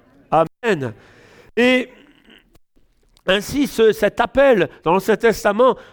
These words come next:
on voit, peut, euh, s-, être, euh, avoir comme reflet ce, cette parole de Jésus que nous avons lue. Ainsi, venez, si quelqu'un a soif, qu'il vienne. Qu'il vienne.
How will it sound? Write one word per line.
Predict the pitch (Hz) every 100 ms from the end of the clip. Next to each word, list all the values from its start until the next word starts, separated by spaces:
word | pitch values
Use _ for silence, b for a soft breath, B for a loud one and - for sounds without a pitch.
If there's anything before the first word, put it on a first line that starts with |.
| B
on | 196 202 208
voit, | 214 285 -
peut, | 220 - B B
euh, | 185 202 202
s-, | 190 - - - - -
être, | 220 214 208
euh, | 208 214 202 196 180
avoir | 190 185 233 -
comme | 190
reflet | 151 254 254 247 262 240
ce, | - - - 190 196
cette | - 180 -
parole | 247 240 240
de | 175
Jésus | 185 214 190 262
que | 262 190
nous | 175
avons | 165 196 190
lue. | 233 175 b b b b b b b b _ _ _ _ _ _ _
Ainsi, | 190 190 220
venez, | 170 165 165 143
si | - -
quelqu'un | 202 185 175
a | 160
soif, | 175 156
qu'il | - 127
vienne. | 120 117 87 87 - _ _ _ _ _ _ _ _ _ _ _ _ _ _ _ _ _ _
Qu'il | - 107
vienne. | 101 82 82